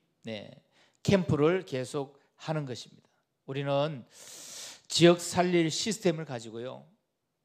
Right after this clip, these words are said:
나뿐만 아니라 우리 가정뿐만 아니라 지역에 살고 있는 모든 사람들을 살려낼 수 있는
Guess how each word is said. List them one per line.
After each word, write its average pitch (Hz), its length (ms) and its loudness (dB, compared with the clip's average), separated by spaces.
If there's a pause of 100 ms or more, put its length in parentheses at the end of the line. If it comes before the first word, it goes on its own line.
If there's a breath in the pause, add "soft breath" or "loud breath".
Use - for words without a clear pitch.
(420)
나뿐만 135 520 -4
아니라 120 500 -10 (120)
우리 156 160 -2
가정뿐만 175 640 4
아니라 139 420 -6 (380 soft breath)
지역에 160 320 6
살고 165 300 4
있는 156 220 -2
모든 202 420 10
사람들을 214 420 0
살려낼 208 440 -2
수 226 120 -10
있는 185 400 -8